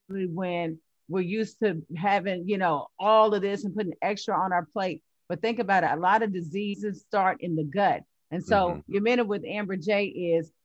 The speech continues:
Speaker 1: keep a strong core, keep a strong foundation. And if you have discipline over your body, then you can have discipline in other areas of your life. And so once you can tell yourself, "No, I'm worth more than this,"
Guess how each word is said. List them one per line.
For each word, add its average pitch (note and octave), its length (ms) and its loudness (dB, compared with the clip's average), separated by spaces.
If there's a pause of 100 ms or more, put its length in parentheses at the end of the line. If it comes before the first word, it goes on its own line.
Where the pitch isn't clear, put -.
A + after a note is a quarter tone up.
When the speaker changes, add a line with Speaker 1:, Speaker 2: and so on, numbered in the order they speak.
(120)
Speaker 1:
keep C#4 240 2
a G#3+ 80 2
strong G#3 580 0
core, A3 380 2 (100)
keep A3 180 -6
a F#3+ 80 -2
strong F#3+ 340 -4
foundation. F#3+ 800 -2 (300)
And F#3+ 160 0
if E3+ 120 -6
you A3 120 -2
have B3 280 4
discipline A3+ 460 -2
over F#3+ 220 -2
your D#3+ 240 0
body, A#3+ 600 0 (280)
then G3+ 140 0
you A3+ 160 0
can G#3+ 180 -2
have F#3 300 0
discipline G3+ 500 -4
in D#3+ 160 -4
other F3+ 240 0
areas E3+ 440 -2
of D#3 160 -4
your D3+ 100 -4
life. D3 280 -2 (440)
And F#3 180 -2
so F#3+ 200 2
once G3+ 340 -2
you A#3+ 60 -6
can G3 180 -10
tell G#3+ 220 0
yourself, G3+ 560 0
"No, G#3 420 0
I'm G3 280 4
worth G#3+ 220 -2
more G#3+ 280 -2
than G#3 160 -4
this," A3+ 280 -2